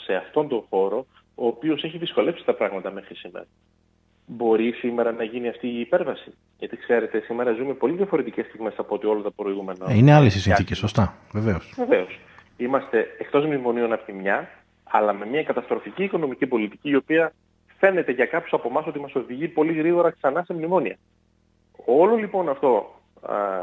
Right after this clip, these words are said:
Speaker 1: το πλαίσιο θα πρέπει να γίνει κατανοητό και να εξηγηθεί στον ελληνικό λαό, θα πρέπει να γίνει κατανοητό σε όλα τα στελέχη τα οποία μπαίνουν σε αυτή τη διαδικασία, αλλά θα πρέπει πρώτα-πρώτα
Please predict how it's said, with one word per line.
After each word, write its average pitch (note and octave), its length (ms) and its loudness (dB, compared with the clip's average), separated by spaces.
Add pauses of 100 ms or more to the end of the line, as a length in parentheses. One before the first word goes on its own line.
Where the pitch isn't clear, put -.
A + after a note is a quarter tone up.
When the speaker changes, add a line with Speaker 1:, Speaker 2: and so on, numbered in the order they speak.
(180)
Speaker 1:
το B2 100 -6
πλαίσιο A#2+ 680 2 (340)
θα A#2 120 2
πρέπει F#3 340 0 (140)
να B2+ 240 0
γίνει C#3+ 560 -2
κατανοητό A#2+ 840 2 (120)
και B2+ 80 -4
να B2 60 0
εξηγηθεί A#2 460 -4
στον C3 240 -6
ελληνικό G2+ 340 -4
λαό, G2 380 0 (460)
θα B2+ 160 2
πρέπει F3 420 0
να C3 120 2
γίνει C3+ 480 -6 (320)
κατανοητό B2+ 800 2
σε - 140 0
όλα F3+ 160 6
τα E3+ 60 -6
στελέχη D3 400 -6
τα C3 120 -2
οποία C3+ 400 -4
μπαίνουν C#3+ 320 -2
σε B2+ 80 -16
αυτή A#2 160 -8
τη A2 120 -6
διαδικασία, A#2 720 -2 (340)
αλλά C3+ 440 6 (300)
θα A2 100 -4
πρέπει F3 220 -4
πρώτα-πρώτα F3 720 -2